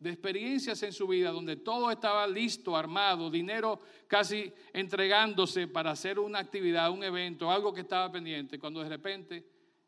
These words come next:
ese dinero con el que se contaba no llegó.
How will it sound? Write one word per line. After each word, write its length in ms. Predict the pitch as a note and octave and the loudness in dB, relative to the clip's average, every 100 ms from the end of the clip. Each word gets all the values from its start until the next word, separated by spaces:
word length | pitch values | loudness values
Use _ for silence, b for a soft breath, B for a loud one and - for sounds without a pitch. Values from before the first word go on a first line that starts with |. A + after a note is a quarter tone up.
| - | -10
ese 300 | F#3 F#3 G3+ | -8 -4 -4
dinero 400 | F#3+ F3+ D#3+ D#3 | -2 -4 -4 -6
con 160 | D3+ | -6
el 140 | D3+ C3+ | -8 -8
que 100 | C#3+ | -10
se 140 | D3 | -10
contaba 520 | C3+ B2+ D#3+ F#3+ G#3+ - _ _ _ _ _ _ _ _ _ | -10 -4 -2 -2 -4 -16 _ _ _ _ _ _ _ _ _
no 240 | B2+ B2+ C3 | -10 -8 -8
llegó. 340 | A2+ G#2+ - | -10 -14 -18